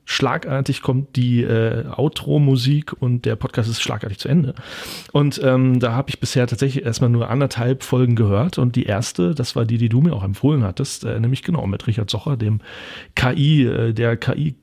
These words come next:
Koryphäe, die irgendwie in Dresden aufgewachsen ist, aber mittlerweile halt irgendwie, äh, sch-, eine, eine raketenartige Karriere in Kalifornien hingelegt hat. Die dauerte achteinhalb Stunden, ne?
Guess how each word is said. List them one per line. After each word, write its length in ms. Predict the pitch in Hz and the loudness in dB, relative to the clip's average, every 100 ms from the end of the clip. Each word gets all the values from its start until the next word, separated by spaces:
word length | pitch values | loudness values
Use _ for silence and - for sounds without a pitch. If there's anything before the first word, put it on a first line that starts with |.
| _ _ - | _ _ 0
Koryphäe, 720 | 139 131 131 - 147 117 147 | 2 2 0 2 2 4 2
die 300 | 131 117 117 | 0 0 0
irgendwie 240 | - 117 120 | 0 0 0
in 80 | 113 | 0
Dresden 960 | 127 135 - 143 131 127 127 127 127 | 0 0 0 2 4 4 4 4 2
aufgewachsen 640 | - 123 - 120 - 123 | -2 -6 -6 -8 -2 0
ist, 220 | 127 - - | 0 -2 -4
aber 180 | 110 | -2
mittlerweile 480 | 110 113 104 104 113 | -2 0 -2 -2 -2
halt 200 | 110 110 | -2 -2
irgendwie, 260 | - 107 107 | -2 0 0
äh, 440 | 107 104 - 110 | -2 -4 -6 -6
sch-, 300 | 110 - - - - - - | -6 -8 -8 -14 -18 -18 -2
eine, 460 | 117 113 110 107 - | 2 2 2 -2 -2
eine 120 | 107 113 | 0 0
raketenartige 840 | 110 175 170 - 135 135 127 117 | 0 0 0 -2 0 2 2 2
Karriere 440 | 123 113 120 123 | 2 2 4 4
in 200 | 117 107 | 4 2
Kalifornien 520 | 107 110 - 123 110 | 2 0 0 0 2
hingelegt 440 | 95 92 92 95 - | 2 -2 -4 -6 -8
hat. 140 | 113 - - - - - - | -10 -12 -16 -14 -16 -8 0
Die 200 | 135 151 | 2 2
dauerte 460 | 117 110 - - | 2 0 0 -2
achteinhalb 400 | 113 - 147 151 | -4 -2 0 0
Stunden, 380 | - 180 160 95 | 0 -2 0 -2
ne? 140 | 92 | -4